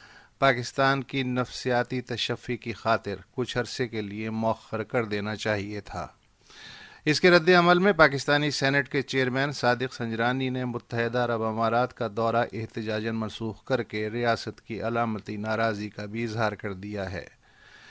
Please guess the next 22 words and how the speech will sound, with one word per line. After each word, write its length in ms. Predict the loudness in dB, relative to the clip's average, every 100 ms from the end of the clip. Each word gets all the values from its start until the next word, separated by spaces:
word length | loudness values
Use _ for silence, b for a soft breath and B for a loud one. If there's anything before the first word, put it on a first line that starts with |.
| B B
مگر 200 | 4 4
پاکستان 540 | 6 4 4 2 4 4
کی 100 | 0
مشکل 380 | -2 -2 -2
یہ 220 | 0 2 2
ہے 220 | 0 0
کہ 140 | -2
وہ 140 | -2 -2
پچھلے 340 | -4 -6 -4 -4
بہتر 480 | -2 -6 -4 -4 -2
برس 300 | -2 -2 -2
سے 400 | -6 -2 -2 -4 _ -20 -6
اس 220 | -6 -6 -10 -2
عالم 360 | 0 0 -2
اسلام 580 | -2 -4 -4 0 2 0
کی 320 | -4 -6 -4
یک 180 | -4 -2
طرفہ 280 | -4 -2 -2
محبت 520 | -2 -2 -4 -4 -6
میں 140 | -6 -6
گرفتار 460 | -6 0 4 6
ہے 180 | 4 -2